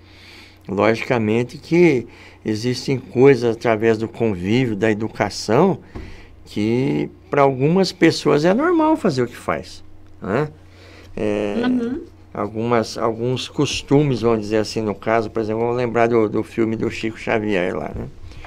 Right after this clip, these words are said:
Speaker 1: Em que o pai pega ele e leva numa casa de, de prostituição, quando ele era mocinho,
Speaker 2: Uhum.
Speaker 1: né? Era o costume da época. Ah, meu filho ficou mocinho. E chegando lá, o que que o Chico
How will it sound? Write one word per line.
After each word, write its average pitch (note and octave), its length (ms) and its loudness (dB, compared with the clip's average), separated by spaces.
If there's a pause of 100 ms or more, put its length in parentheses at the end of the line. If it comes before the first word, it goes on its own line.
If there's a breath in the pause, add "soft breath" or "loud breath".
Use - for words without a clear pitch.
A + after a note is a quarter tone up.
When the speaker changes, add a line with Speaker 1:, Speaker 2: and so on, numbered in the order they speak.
(260 loud breath)
Speaker 1:
Em G#2 120 -4
que - 140 -2
o C3 80 4
pai B2+ 320 2
pega A#2+ 480 6
ele B2 220 6
e - 20 4
leva C#3 380 4
numa C3+ 280 0
casa B2 440 2
de, A#2+ 180 0
de A2+ 140 -2
prostituição, A#2 840 -2 (360 soft breath)
quando G2 180 -2
ele G2 120 0
era G2 160 0
mocinho, G2 460 0
Speaker 2:
Uhum. C#4+ 160 -4 (120)
Speaker 1:
né? A#2 220 0 (680 loud breath)
Era - 160 2
o - 20 2
costume F4 440 8
da F4+ 140 8
época. C#4+ 480 4
Ah, B3+ 40 0
meu B3 160 4
filho A3+ 280 2
ficou A3 240 2
mocinho. G#3 640 4 (920 soft breath)
E D3+ 40 -4
chegando G#3+ 600 6
lá, F3+ 240 8
o A3 40 4
que C4+ 140 -2
que - 80 -2
o C4 60 4
Chico E3 320 -2